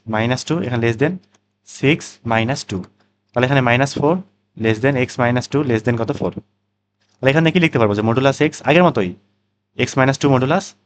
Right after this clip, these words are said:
less than কত হবে? ফোর হবে। এটা করার একটাই কারণ, কারণ আমার যদি এটা দেওয়া থাকতো, আমার যদি প্রশ্নে এটা দেওয়া থাকতো, এটা বের করতে বলতো, এটা তো ইজিলি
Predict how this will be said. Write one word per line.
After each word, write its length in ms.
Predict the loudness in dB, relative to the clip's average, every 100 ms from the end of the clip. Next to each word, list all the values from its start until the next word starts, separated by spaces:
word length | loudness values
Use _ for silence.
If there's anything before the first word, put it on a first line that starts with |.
| -4
less 140 | -2 2
than 100 | 2
কত 80 | 2 2
হবে? 100 | 2
ফোর 80 | 2 0
হবে। 140 | -4 -10 _ _ _ -4
এটা 100 | -2 2
করার 160 | 2 2
একটাই 180 | 0 0
কারণ, 180 | 2 0 0
কারণ 160 | 0 0 -6 _ _ 0
আমার 120 | 2
যদি 100 | 2 2
এটা 100 | 4
দেওয়া 120 | 4 2
থাকতো, 220 | -2 -4 -8 -10 -4
আমার 100 | 0
যদি 100 | 2 2
প্রশ্নে 200 | 0 2
এটা 80 | 4
দেওয়া 120 | 2 0
থাকতো, 180 | -2 0
এটা 100 | 2 4
বের 100 | 2
করতে 140 | 2 2
বলতো, 120 | 0 0
এটা 80 | 0
তো 40 | 0
ইজিলি 180 | -2